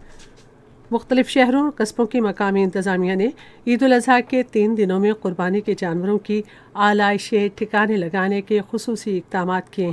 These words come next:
हैं। वज़ीर आज़म मोहम्मद शहबाज शरीफ ने उम्मत मुस्लिमा और बैरून ममालिक मुकीम पाकिस्तानियों को ईद उल अजहा पर मुबारकबाद दी है।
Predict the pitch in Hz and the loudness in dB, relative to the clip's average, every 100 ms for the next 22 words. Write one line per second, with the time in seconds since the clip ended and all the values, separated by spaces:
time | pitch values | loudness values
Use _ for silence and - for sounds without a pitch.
0 | 156 190 160 - - - - - - - | -2 -4 -6 -14 -20 -20 -20 -20 -20 -20
1 | - - - - - - - - - - | -20 -20 -20 -20 -20 -12 -6 -6 -6 -12
2 | - - - - - - - 262 254 269 | -16 -18 -20 -20 -20 -20 -2 2 6 8
3 | 254 262 262 247 240 226 233 214 208 202 | 8 6 4 4 4 2 2 2 2 2
4 | 208 196 196 202 208 262 247 185 - 196 | 0 0 0 0 0 0 0 -2 -2 -2
5 | 190 202 180 208 208 262 277 214 190 180 | 0 -2 0 0 2 0 0 -2 -4 -4
6 | 190 180 175 - 180 180 180 175 170 190 | -2 -2 -2 -6 -6 -4 -4 -4 -6 -6
7 | 208 190 202 196 214 214 233 214 170 190 | -2 0 0 -2 -2 -2 0 0 0 -4
8 | 175 190 190 202 208 180 160 175 156 - | -4 -4 -4 -2 -2 -4 -4 -8 -6 -4
9 | 165 190 | -4 -4